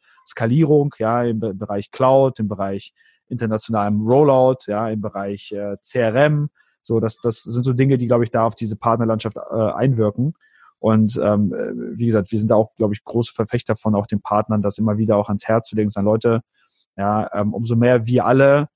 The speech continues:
auch über Technologie-Ownership, ja, sprechen, umso mehr auch Kunden digital enabled werden.“ Das ist gut,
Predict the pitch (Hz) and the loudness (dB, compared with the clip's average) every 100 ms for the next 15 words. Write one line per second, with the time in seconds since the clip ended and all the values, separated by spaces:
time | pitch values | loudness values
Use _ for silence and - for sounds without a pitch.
0 | _ _ _ 110 123 117 - - 113 110 | _ _ _ -2 0 -2 -4 -6 -4 -4
1 | 131 147 120 123 120 - 127 - _ - | -2 0 0 0 -2 -2 -4 -6 _ -6
2 | 104 110 - - 143 - 117 107 110 113 | -4 -4 -6 -6 -4 -4 -4 -2 -2 -2
3 | 92 107 - 139 131 117 113 110 - 120 | -2 -8 -8 -6 -6 -6 -8 -6 -2 0
4 | 107 123 180 180 175 185 139 110 104 156 | 0 0 0 0 0 0 -2 -6 -2 2
5 | 269 - | 2 -2